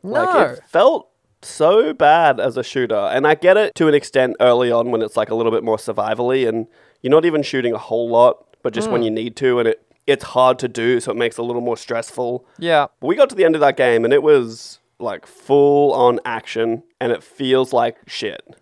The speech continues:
Speaker 2: Infinite ammo and they just throw enemies at you and you're just like, "What is this anymore?" <laughs> Like, it's, and a succession of bad boss fights. I could have done without, quite
Speaker 1: Yeah, like,
Speaker 2: honestly.
Speaker 1: back to back, like, two of the worst boss fights,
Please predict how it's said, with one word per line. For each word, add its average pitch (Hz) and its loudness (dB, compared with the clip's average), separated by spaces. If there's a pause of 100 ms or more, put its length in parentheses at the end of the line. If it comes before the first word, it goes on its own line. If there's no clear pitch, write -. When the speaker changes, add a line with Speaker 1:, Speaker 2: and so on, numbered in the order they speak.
Speaker 2:
Infinite 185 -6
ammo 123 -2
and 135 -8
they 131 -6
just 127 -14
throw 143 2
enemies 135 -6
at 117 -4
you 135 -8
and 131 -8
you're 131 -12
just 135 -12
like, 135 -6
"What 208 -2
is 185 -8
this 143 -4
anymore?" 117 -6 (180)
<laughs> - -8
Like, - 0
it's, - -2 (420)
and 226 -2
a 226 0
succession 220 -6
of 165 -4
bad 131 0
boss 123 2
fights. - -6
I 165 0
could 180 -2
have 156 -4
done 123 0
without, 107 -2
quite - -2
Speaker 1:
Yeah, 160 4
like, 160 4
Speaker 2:
honestly. 135 0
Speaker 1:
back - -2
to - 0
back, 143 2
like, 127 0
two 151 -2
of 147 0
the 156 0
worst 117 0
boss 113 -4
fights, - -8